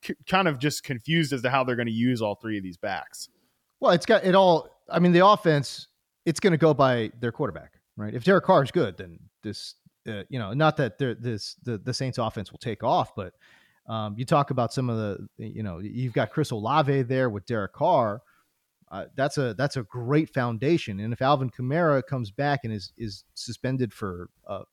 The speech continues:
Speaker 2: just a handful of games or whatever it might be, um, second half, uh, for the Saints team. And, and, I mean, let's be real, Matt, the, the N F C South's wide,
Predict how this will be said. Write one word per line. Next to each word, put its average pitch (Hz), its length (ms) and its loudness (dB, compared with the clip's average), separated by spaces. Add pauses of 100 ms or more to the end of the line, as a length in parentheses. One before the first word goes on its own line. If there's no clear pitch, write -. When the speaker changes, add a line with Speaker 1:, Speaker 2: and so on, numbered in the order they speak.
(140)
Speaker 2:
just - 200 -10
a 92 100 -10
handful 147 400 -4
of 120 80 -8
games 120 320 -8
or 107 60 -10
whatever 104 320 -8
it - 20 -10
might 98 260 -12
be, 95 220 -14 (500)
um, 101 440 -6
second 170 320 -2
half, 147 420 -4 (160)
uh, 110 200 -6
for - 120 -10
the 113 140 -8
Saints 120 340 -10
team. 117 300 -10
And, 220 200 -4
and, 165 280 2
I 151 60 0
mean, 170 140 2
let's 226 160 6
be 175 140 2
real, 180 240 6
Matt, 156 280 2
the, 156 140 2
the 151 140 0
N 180 80 2
F 180 60 -2
C 135 100 -4
South's 220 360 2
wide, 160 200 4